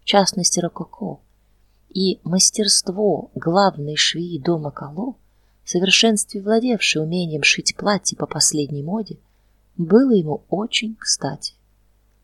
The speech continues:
Однако Вионе не собиралась просто подражать стилю мадам Жербер или копировать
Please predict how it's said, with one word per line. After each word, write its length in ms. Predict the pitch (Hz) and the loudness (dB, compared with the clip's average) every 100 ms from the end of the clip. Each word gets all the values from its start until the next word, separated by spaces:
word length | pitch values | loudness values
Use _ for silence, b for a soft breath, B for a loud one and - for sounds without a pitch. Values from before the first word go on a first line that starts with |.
| _ _ _ | _ _ _
Однако 580 | - 185 294 311 302 285 - _ _ _ | -6 0 0 2 0 0 -4 _ _ _
Вионе 400 | 139 147 160 185 | -4 -2 2 0
не 100 | 196 | 4
собиралась 580 | 190 190 202 269 294 - | 4 4 2 2 -2 -4
просто 500 | - 170 143 - - | -2 -2 0 -2 -4
подражать 680 | - 135 135 131 185 254 - | -2 -2 0 -2 -4 -4 -2
стилю 540 | - - - 185 220 202 | 6 6 6 0 -2 -2
мадам 380 | 165 151 147 | -2 -2 -2
Жербер 520 | 143 143 135 143 226 - _ _ _ _ _ - | -4 -6 -4 -4 -4 -6 _ _ _ _ _ -2
или 180 | 262 | 2
копировать 640 | 262 226 - 233 214 208 | 6 4 4 2 2 0